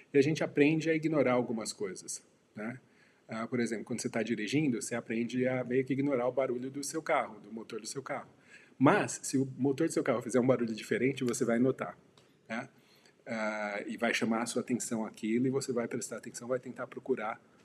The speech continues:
né, um, um, o que tá acontecendo. E eu acredito que com as pessoas é assim também,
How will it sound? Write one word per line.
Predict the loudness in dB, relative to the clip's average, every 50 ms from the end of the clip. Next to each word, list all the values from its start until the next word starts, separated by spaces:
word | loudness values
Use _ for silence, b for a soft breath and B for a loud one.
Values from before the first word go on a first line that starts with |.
| b _ _
né, | -12 -8 -8 -8 -8
um, | -10 -12 -14 -14 -14 -18 -20 -20 -20 -20 -20 -20 -20 -20 -20 -20 _ _ _ _ _ _ _ _ -14 -14
um, |
o | -14 -14 -18 -20 -20 _
que | -6 -6 -6
tá | -4 -4 -6
acontecendo. | -6 -6 -6 -10 -8 -4 -4 -4 -4 -4 -8 -10 -10 -16 _ B B B B B B B B B B B
E | 0 4 6
eu | 6 6
acredito | 6 4 2 0 0 0 -4 -8
que | -10 -10 -6
com | -4 -4
as | -2 0
pessoas | 0 0 2 4 4 4 6 4
é | 2
assim | 2 2 -2 -4 -4 -4 -6 -8 _
também, | -2 -2 0 2 0 -2 -2 -6